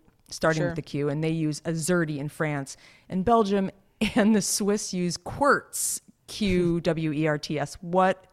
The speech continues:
Speaker 1: the F? Love from Quebec. Okay, I, I have a few things to say about this. Uh, first of all, thanks for writing in, Jean-Francois. This is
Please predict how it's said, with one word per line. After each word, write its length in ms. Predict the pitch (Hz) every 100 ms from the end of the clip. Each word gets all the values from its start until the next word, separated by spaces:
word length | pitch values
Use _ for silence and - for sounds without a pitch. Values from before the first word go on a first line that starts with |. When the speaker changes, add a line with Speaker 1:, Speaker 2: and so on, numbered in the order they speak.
| _ _ -
Speaker 1:
the 320 | 170 160 156 - -
F? 320 | 156 123 - - - -
Love 320 | 175 170 175
from 180 | - 165
Quebec. 440 | - 165 151 - - - -
Okay, 280 | 214 208 190 -
I, 140 | 113 131
I 60 | 220
have 100 | 254
a 60 |
few 180 | - 202
things 160 | 190 175
to 60 | 160
say 160 | 175
about 260 | 165 156 -
this. 340 | 139 - - -
Uh, 180 | 156
first 280 | 156 180 165
of 60 | 175
all, 60 | 156
thanks 240 | 165 165
for 120 | -
writing 280 | 156 147 151
in, 120 | 147
Jean-Francois. 680 | 147 147 147 156 147 165 147
This 180 | 143 -
is 160 | 151